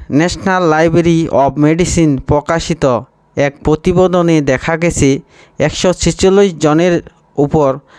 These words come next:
চালানো এক গবেষণায় যারা প্রতিদিন রসুনের সাপ্লিমেন্ট গ্রহণ করে, তাদের ঠান্ডা সর্দি লাগার হার তেষট্টি শতাংশ কম।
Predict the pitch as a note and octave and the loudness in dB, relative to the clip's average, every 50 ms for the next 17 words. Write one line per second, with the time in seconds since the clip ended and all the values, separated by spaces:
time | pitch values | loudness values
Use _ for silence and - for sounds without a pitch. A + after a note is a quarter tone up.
0 | _ _ _ - D3+ D3+ E3 E3 E3+ F3 E3 D3 C#3 C#3+ C#3+ C3+ C3 C#3+ C#3+ D3+ | _ _ _ -4 -2 0 0 0 2 2 2 2 2 0 0 -2 -2 0 0 0
1 | F3+ E3+ - E3+ D#3 D3 C3+ C3 C3 B2+ A#2+ C3 B2 B2 B2 B2 A#2+ A#2 D#3 - | 0 0 0 -2 0 0 0 0 -2 -2 0 0 0 2 0 0 -2 -2 -6 -10
2 | _ _ _ - - - _ _ - E3+ F3+ - G3 G3 F3 G3 G3 G3 F#3 D3+ | _ _ _ -20 -20 -20 _ _ -2 -2 0 0 0 0 2 2 2 2 2 2
3 | E3 E3 - - - E3+ E3+ E3 D#3+ D#3 D#3 D3+ - - - - _ _ _ _ | 2 2 0 0 0 2 2 2 2 2 2 0 -2 -6 -12 -18 _ _ _ _
4 | _ _ - - _ _ - - - F3 F3 - G3+ G#3+ A3 G#3+ G#3+ G3 E3 D3 | _ _ -20 -20 _ _ -4 -2 -2 -2 -2 0 0 0 2 2 2 2 0 0
5 | C3+ A#2+ - C3+ C#3+ D3+ E3 F3+ - - E3 C#3+ C3+ A#2+ G#2 A2 - _ _ _ | -2 -2 0 0 0 2 0 0 0 0 0 0 0 0 -2 -4 -8 _ _ _
6 | - - - - - _ _ _ _ _ _ _ - D3+ D#3 E3 E3+ F#3 F3 E3 | -18 -16 -14 -14 -14 _ _ _ _ _ _ _ -6 -4 -2 0 0 0 0 0
7 | - - - D3+ D#3 D#3+ D#3+ D3+ - - C#3+ C#3 C#3+ C#3+ C#3+ C#3 C#3 C#3+ - - | 0 0 0 2 2 2 2 0 0 -2 -2 -2 0 0 0 0 0 -2 -6 -14
8 | - - _ _ _ _ - A#2+ B2 B2+ A#2+ B2 B2+ B2 A#2 A#2 A#2+ - _ _ | -20 -20 _ _ _ _ -2 -2 -2 0 0 0 -2 -2 -2 -4 -8 -12 _ _
9 | _ _ _ _ _ - - - A#2 A#2+ A#2+ A2+ A2 A#2 - _ _ _ _ - | _ _ _ _ _ -10 -6 -4 -2 -2 -2 -2 -4 -6 -10 _ _ _ _ -2
10 | D3+ - - F3 E3 - F#3 E3+ - - C#3 - C3 C3 C3 - - B2 - - | -2 -2 -2 -4 -4 -2 -2 -2 -2 -2 -2 -2 -2 -2 -2 -2 -4 -6 -4 -2
11 | G#2 F#2+ F#2 | -2 -2 -2